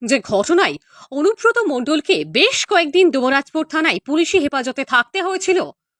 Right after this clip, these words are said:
অনুব্রত মণ্ডলের বিরুদ্ধে শিব ঠাকুরের সেই সময় অভিযোগ ছিল তার টুটি চেপে ধরার। আর এবার সেই অনুব্রত মণ্ডল সিবিআই ও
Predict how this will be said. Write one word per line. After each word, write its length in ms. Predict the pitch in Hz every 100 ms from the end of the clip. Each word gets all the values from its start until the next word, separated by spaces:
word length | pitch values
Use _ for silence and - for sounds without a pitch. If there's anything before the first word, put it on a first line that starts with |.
| _ _ _ -
অনুব্রত 480 | 254 339 453 440 440 403
মণ্ডলের 400 | 277 262 269 285
বিরুদ্ধে 360 | 240 233 247 330 160
শিব 240 | - 302 -
ঠাকুরের 380 | 359 349 381 381
সেই 220 | - 285
সময় 300 | - 381 403 247
অভিযোগ 320 | 240 247 302
ছিল 180 | - 339 147 - _ _ -
তার 120 | 269 -
টুটি 340 | 330 349 427 - _
চেপে 260 | - 294 330
ধরার। 320 | 302 339 156 156 _ _ _ _ _ -
আর 120 | 247
এবার 240 | 302 339 403 -
সেই 180 | 339 370
অনুব্রত 460 | 392 403 311 381 381
মণ্ডল 380 | 226 226 330 139 147
সিবিআই 480 | - 339 370 466 427
ও 80 | 285